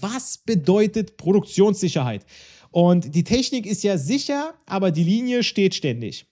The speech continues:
So, das ist jetzt dein Fall. So, oder, pff, ja, sie läuft wie ein Uhrwerk, aber bei jedem Fehler ist gleich Wilder Westen.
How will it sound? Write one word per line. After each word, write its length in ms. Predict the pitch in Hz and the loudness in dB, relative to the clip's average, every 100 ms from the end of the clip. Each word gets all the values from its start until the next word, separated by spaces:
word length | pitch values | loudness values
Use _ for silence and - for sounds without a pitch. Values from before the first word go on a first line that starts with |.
| _ | _
So, 220 | 143 117 - | -10 -10 -6
das 220 | 180 180 | -4 -4
ist 100 | 196 | -2
jetzt 220 | 202 - | -2 0
dein 160 | 185 170 | 2 2
Fall. 320 | - 127 107 | 0 -2 -4
So, 300 | 131 135 131 | -6 -8 -8
oder, 760 | - - 180 190 185 185 165 - | -14 -8 -2 0 0 -2 -4 -10
pff, 400 | - - - - | -14 -14 -14 -10
ja, 340 | 143 160 135 - | -2 0 0 -6
sie 160 | - 151 | -2 2
läuft 380 | 143 185 196 - | 4 4 4 2
wie 80 | 170 | 0
ein 80 | |
Uhrwerk, 460 | 185 240 285 311 - | 2 0 0 -4 -6
aber 280 | 170 196 233 | -4 0 0
bei 140 | 175 | 0
jedem 280 | 165 185 240 | 2 2 0
Fehler 360 | - 175 214 - | -2 -2 0 -2
ist 420 | - - - - | -6 -8 -12 -10
gleich 300 | 143 147 - | -4 -4 2
Wilder 260 | 156 170 180 | 4 4 2
Westen. 480 | 247 - - 180 | 0 -4 -10 -16